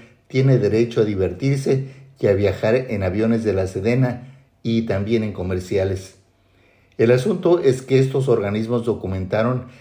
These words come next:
que el costo de los traslados, estancia, alimentación de Sandoval y de toda su familia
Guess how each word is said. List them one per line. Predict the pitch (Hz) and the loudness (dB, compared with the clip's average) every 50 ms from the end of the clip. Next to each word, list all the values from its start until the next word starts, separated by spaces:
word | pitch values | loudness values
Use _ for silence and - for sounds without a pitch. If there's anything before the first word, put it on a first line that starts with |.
| - _ _ _ _ | -20 _ _ _ _
que | - 110 | 2 2
el | 101 98 92 98 | 2 2 0 0
costo | - 147 147 139 - - 135 | 2 2 2 2 0 0 4
de | 123 113 | 4 4
los | 104 104 95 - | 4 2 -2 -2
traslados, | - 90 98 95 104 113 117 117 117 - - - - - - _ _ _ - | -4 -4 -2 0 2 2 2 2 2 -2 -4 -10 -20 -20 -20 _ _ _ -4
estancia, | 107 104 95 - - 117 117 123 131 - 113 | -4 -4 -4 -2 -2 -2 -2 -2 -2 -2 -2
alimentación | 104 104 101 95 98 95 98 98 92 92 - 117 117 120 | -2 -2 -2 -4 -6 -4 -4 -6 -6 -4 -2 -2 -2 0
de | 117 113 | -2 -4
Sandoval | 113 - 98 101 101 98 107 120 127 127 - - - - - _ _ _ - | -4 -4 -6 -4 -2 0 2 2 2 0 -2 -6 -18 -20 -20 _ _ _ -6
y | - 113 101 | -4 -2 0
de | 101 104 101 | 2 0 0
toda | 98 - - 165 165 185 190 175 147 | 0 -2 0 2 2 2 2 0 -2
su | 131 - - | -2 -6 -12
familia | 95 - 95 104 107 107 110 113 113 117 113 113 - | -8 -6 -4 -4 -2 -2 -2 0 0 -2 -2 -6 -10